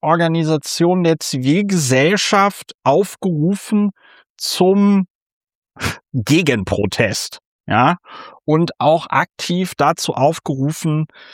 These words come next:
man möge doch bitte den A-F-D-Parteitag blockieren, also dass die Leute, ja, dass der A-F-D-Parteitag nicht stattfinden kann.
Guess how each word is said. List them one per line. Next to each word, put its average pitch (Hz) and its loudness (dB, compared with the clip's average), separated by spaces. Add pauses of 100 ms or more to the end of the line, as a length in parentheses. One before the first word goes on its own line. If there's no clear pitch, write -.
(120)
man 120 2
möge 165 2
doch 143 2
bitte 127 2 (500)
den 117 2
A-F-D-Parteitag 113 -2
blockieren, 220 0
also 156 2 (720)
dass - -2 (140)
die 117 0
Leute, 131 2
ja, 120 2 (640)
dass 120 0
der 131 0
A-F-D-Parteitag 135 0
nicht 131 2
stattfinden - -4
kann. 151 0